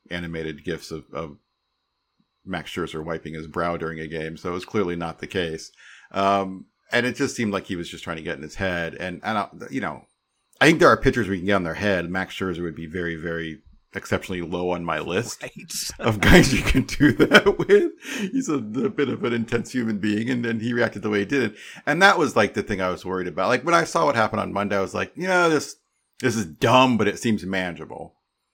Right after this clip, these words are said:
Speaker 1: Um, and then Tuesday made me worry that it might not be. And, um, you know, we ended up in this weird situation where,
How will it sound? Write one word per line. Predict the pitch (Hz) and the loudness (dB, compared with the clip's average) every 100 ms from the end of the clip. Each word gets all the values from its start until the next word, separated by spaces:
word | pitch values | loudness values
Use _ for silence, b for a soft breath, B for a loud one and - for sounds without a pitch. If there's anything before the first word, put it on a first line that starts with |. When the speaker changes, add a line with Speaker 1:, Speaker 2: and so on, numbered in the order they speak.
| _ _ _ _ - | _ _ _ _ -2
Speaker 1:
Um, | 107 101 98 95 95 - | 4 4 4 0 -6 -6
and | 104 | -2
then | 104 101 | -2 -2
Tuesday | 117 107 107 | -4 -2 -2
made | 95 | -2
me | 92 | -4
worry | 87 92 90 | -4 -2 -4
that | 82 82 | -4 -8
it | 90 | -6
might | 90 78 | -6 -6
not | 87 85 | -8 -8
be. | 87 82 82 - _ _ _ - | -10 -10 -12 -16 _ _ _ -8
And, | 95 92 92 | -6 -6 -6
um, | 90 87 85 82 85 - _ _ _ | -4 -4 -6 -8 -14 -18 _ _ _
you | 107 | -8
know, | 101 95 | -6 -4
we | 92 | -6
ended | 90 | -6
up | 90 | -8
in | 90 | -8
this | 87 - | -10 -10
weird | 92 90 85 - | -6 -6 -6 -10
situation | 87 - 87 87 - 87 85 | -12 -8 -4 -4 -6 -10 -8
where, | 85 82 82 82 | -6 -6 -8 -10